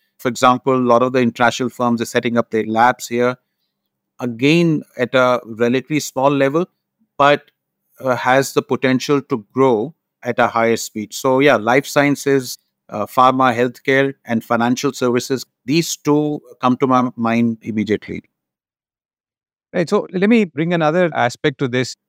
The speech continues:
Speaker 2: the E S G mandate. As I understood, almost thirty percent of new stock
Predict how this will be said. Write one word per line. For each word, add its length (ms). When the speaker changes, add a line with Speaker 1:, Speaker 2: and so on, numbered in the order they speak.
Speaker 2:
the 220
E 80
S 80
G 120
mandate. 500
As 160
I 100
understood, 380
almost 300
thirty 180
percent 320
of 120
new 180
stock 400